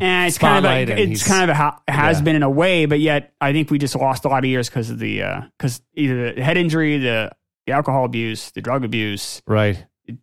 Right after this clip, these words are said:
Speaker 1: and it, it's, but is it, but it, but it is re-, they did leave, there, like I said, there are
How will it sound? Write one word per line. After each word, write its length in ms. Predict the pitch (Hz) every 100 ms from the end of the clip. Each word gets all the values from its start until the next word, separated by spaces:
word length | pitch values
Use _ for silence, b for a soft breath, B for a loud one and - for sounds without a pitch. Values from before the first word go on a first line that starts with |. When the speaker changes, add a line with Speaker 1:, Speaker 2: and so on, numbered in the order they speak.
| -
Speaker 1:
and 220 | 120 120 117
it, 80 |
it's, 240 | 135 143 190
but 160 | 147 147
is 160 | 175
it, 100 | 208
but 100 | 214
it, 260 | 220 233 190
but 120 | 185
it 160 | 208 190
is 240 | 240 202
re-, 220 | 165 196
they 160 | 175 165
did 300 | 147 202 180
leave, 480 | 185 185 151 - -
there, 100 | 160
like 80 | 151
I 40 | 139
said, 100 | 135
there 120 | 127
are 380 | 143 147 131